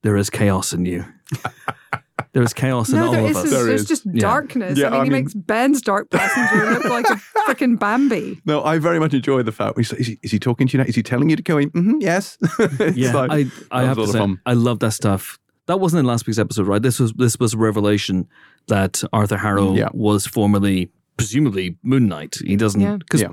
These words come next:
Speaker 1: no one's called him Moon Knight, and I don't think anyone will
Speaker 3: No.
Speaker 1: uh, in this show, and m-, well, maybe in the final episode, who knows? So he was the Fist of Vengeance. I am Groot. And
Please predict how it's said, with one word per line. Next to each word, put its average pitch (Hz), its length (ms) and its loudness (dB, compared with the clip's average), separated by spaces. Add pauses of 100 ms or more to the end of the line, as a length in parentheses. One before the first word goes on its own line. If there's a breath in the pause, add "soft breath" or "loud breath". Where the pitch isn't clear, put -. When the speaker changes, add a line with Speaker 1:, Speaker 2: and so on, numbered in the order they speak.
Speaker 1:
no 139 160 0
one's 127 160 2
called 120 320 -2
him 104 120 0
Moon 113 240 4
Knight, 90 320 -4
and 101 120 0
I 101 80 2
don't 107 240 2
think 104 100 2
anyone 98 300 2
will 110 240 2
Speaker 3:
No. 156 260 0 (340 loud breath)
Speaker 1:
uh, 127 60 0
in 120 300 2
this 120 100 4
show, 135 300 0
and 110 200 2
m-, 107 340 0
well, 98 60 4
maybe 95 240 2
in 98 60 4
the 101 80 2
final 101 240 2
episode, 101 280 0
who 107 100 4
knows? 98 180 2 (520 loud breath)
So 127 160 0
he 139 160 4
was 127 680 0
the 113 160 4
Fist - 680 -2
of 120 120 0 (120)
Vengeance. 117 580 2 (160)
I 127 380 2
am 98 340 2
Groot. 92 640 0
And 120 560 0